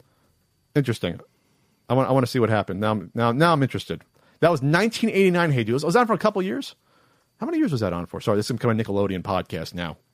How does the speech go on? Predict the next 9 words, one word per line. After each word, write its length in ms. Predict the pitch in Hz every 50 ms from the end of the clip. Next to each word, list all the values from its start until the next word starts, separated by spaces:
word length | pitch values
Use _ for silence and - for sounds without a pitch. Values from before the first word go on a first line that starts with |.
| _ _ _ _ _ _ - _ _ _ _ _ -
as 100 | 90 -
we 60 | 87
talk 220 | - 90 82 -
about 220 | - - 76 - -
this 120 | - -
stuff. 320 | - - 78 78 - - _ _ _ _ _ _ _ _ _ _ _ _ _ _ _ _ _ _ -
Kelly 320 | - - 139 151 160 160 135
Brown. 320 | 107 107 104 95 90 92 -
Aw. 500 | 123 117 101 90 87 80 82 80 76